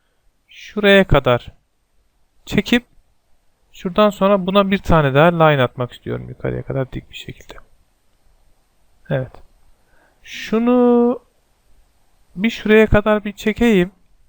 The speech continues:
Evet.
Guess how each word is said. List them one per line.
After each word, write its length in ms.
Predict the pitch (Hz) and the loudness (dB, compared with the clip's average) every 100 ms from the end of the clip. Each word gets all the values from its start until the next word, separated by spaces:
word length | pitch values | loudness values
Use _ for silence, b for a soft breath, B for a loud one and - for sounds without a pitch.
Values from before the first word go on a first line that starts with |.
| _ _ _ _ _ _ _ _ _ _ _ _ _ _ _ _ _ 135 | _ _ _ _ _ _ _ _ _ _ _ _ _ _ _ _ _ -8
Evet. 380 | 127 120 147 | -6 0 -2